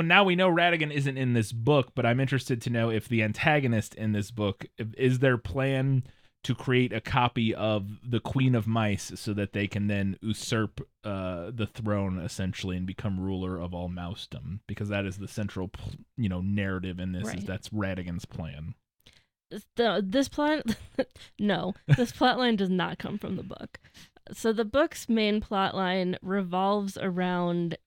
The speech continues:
Speaker 2: a gang of mouse thugs called the Terrible Three, and they have kidnapped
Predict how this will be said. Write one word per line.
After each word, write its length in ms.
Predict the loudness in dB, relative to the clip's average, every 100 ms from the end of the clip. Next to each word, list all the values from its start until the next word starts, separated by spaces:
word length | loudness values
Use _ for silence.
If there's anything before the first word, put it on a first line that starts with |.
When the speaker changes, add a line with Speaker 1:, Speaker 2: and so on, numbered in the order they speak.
| -4
Speaker 2:
a 160 | -4
gang 480 | -2 -2 0 0 0
of 460 | 0 0 -2 -6 -18 _ -20 -4
mouse 840 | 0 2 2 0 -2 -4 -14 -16 -18 -20 _
thugs 840 | -2 0 -2 -6 -4 -4 -4 -8 -16 -20 _ _ _ _
called 300 | -6 -2 -2
the 80 | -4
Terrible 540 | -6 -4 -2 0 0
Three, 640 | 0 -2 -2 -4 -10 -10 -10 -12 _ _ _ _
and 300 | -2 0 0
they 180 | 0 0
have 180 | 0 -4
kidnapped 800 | -2 0 2 2 0 -4 -16